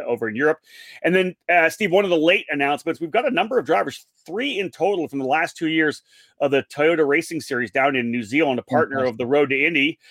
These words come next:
Speaker 1: Uh, Peter Vodanovich was actually pretty quick, showed, you know, mid-pack times on his debut weekend at Barber, but he'll be a part of the three-car team at Jay Howard Driver Development.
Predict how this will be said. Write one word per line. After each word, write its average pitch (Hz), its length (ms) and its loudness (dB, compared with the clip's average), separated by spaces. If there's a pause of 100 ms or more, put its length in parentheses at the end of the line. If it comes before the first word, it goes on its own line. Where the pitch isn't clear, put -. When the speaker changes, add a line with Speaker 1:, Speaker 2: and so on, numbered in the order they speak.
(120)
Speaker 1:
Uh, 143 280 6
Peter 196 180 2
Vodanovich 170 720 0
was 135 140 -6
actually 139 280 -2
pretty 147 300 -8
quick, - 220 -6
showed, 143 280 -6 (120)
you 165 140 -20 (100)
know, 160 140 -2
mid-pack 143 560 -2
times 156 420 -4 (320)
on 143 100 0
his 180 140 0
debut 147 340 0
weekend 139 340 -2
at 117 60 -6
Barber, 143 320 0
but 135 140 -6
he'll 165 120 -2
be 147 120 -2
a 139 40 -2
part 143 220 -2
of 123 60 -4
the 110 60 -12 (180)
three-car 139 840 -6
team 139 320 -2
at 123 220 -8
Jay 127 140 0
Howard 117 260 -2
Driver 113 220 -4
Development. 104 380 -8